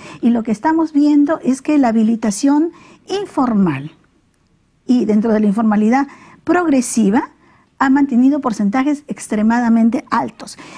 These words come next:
Si tenemos el reporte de los créditos que se han otorgado para la vivienda formal, aquella vivienda que se independiza ahora en edificios multifamiliares y luego ingresa al tema registral para convertirlos en propietarios formales de la vivienda,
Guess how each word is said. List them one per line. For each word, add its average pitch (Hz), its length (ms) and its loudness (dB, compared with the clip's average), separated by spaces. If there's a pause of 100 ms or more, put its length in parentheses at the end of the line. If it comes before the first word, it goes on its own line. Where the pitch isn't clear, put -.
Si - 160 -2
tenemos 277 540 2
el 202 140 0
reporte 202 640 -2
de 190 120 -2
los 185 180 -4
créditos 262 340 -2
que 247 120 -2
se 277 100 -2
han 254 80 4
otorgado 254 500 -2
para 262 200 -2
la 302 100 0
vivienda 240 540 2
formal, 294 500 0
aquella 240 320 0
vivienda 269 520 2 (360)
que 294 140 2
se 285 160 0
independiza 262 800 2
ahora 240 440 0
en 262 80 2
edificios 226 420 2
multifamiliares 269 920 2
y 247 140 2
luego 262 400 0 (520)
ingresa 262 520 2
al 202 100 0
tema 240 300 2
registral 269 580 0
para 202 220 -2
convertirlos 233 720 0
en 381 200 -2
propietarios 214 560 -2
formales 233 440 2
de 277 80 2
la 294 100 2
vivienda, 302 540 2